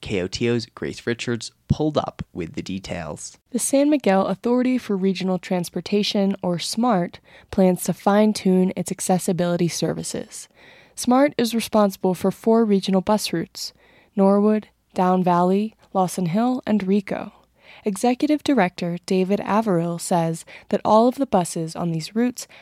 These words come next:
Speaker 2: have assistive technology for people with disabilities, but additional requirements also exist from those who cannot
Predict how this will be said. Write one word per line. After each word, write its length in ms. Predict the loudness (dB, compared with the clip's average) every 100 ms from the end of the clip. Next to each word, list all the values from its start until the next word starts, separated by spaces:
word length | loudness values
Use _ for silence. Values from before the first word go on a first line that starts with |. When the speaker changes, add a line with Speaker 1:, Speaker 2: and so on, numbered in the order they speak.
| -8
Speaker 2:
have 140 | -4
assistive 500 | -2 -2 -4 -4 -6
technology 760 | -6 -6 -2 0 0 -2 -8 -12
for 160 | -6 -6
people 340 | -4 -4 -2
with 160 | -2 -4
disabilities, 800 | -6 -4 -2 0 0 -4 -10 -16 -20 -20 _
but 260 | 2 2 0
additional 540 | -8 -6 -6 -4 -4 -4
requirements 640 | -4 -4 -2 0 -2 -4 -4
also 260 | -2 -2 -4
exist 560 | -4 -2 -2 -2 -10 -18 -20 -6
from 180 | 2 6
those 340 | 6 6 4
who 100 | -2
cannot 440 | -4 -4 -2 -2